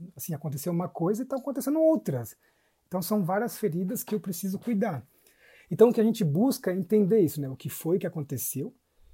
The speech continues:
e como a gente pode auxiliar essas crianças. Então, assim, quando a gente foi a primeira vez pro Iraque, nós tínhamos muito pedagogos. E agora a gente percebe que, com o passar do tempo, né,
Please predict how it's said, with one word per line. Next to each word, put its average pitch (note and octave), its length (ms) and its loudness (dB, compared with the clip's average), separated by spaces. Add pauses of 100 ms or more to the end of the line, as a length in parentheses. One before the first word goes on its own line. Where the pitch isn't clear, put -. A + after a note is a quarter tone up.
(180)
e G#3 100 0 (100)
como A3 320 2
a G#3+ 40 2
gente G3 260 -2
pode E3+ 320 -4
auxiliar E3 720 -4
essas - 260 -12
crianças. D#3 540 -6
Então, D3 240 -8
assim, C#3 400 -6 (640)
quando G3 140 0
a E3+ 40 2
gente E3 160 -2
foi E3+ 120 2
a E3 40 2
primeira D#3+ 320 -2
vez C#3 540 -2 (600)
pro D3 160 0
Iraque, D3+ 360 0
nós C#3+ 260 -6
tínhamos E3+ 380 -2
muito E3+ 400 0
pedagogos. A#2+ 680 -10 (560)
E F#3 160 2
agora F3 320 2
a G#3 40 4
gente G#3+ 140 0
percebe A3+ 460 -4
que, G#3 180 -4
com - 180 -2
o F3+ 40 2
passar F3 280 -2
do C#3 120 -4
tempo, F#3 380 0
né, D#3 240 -4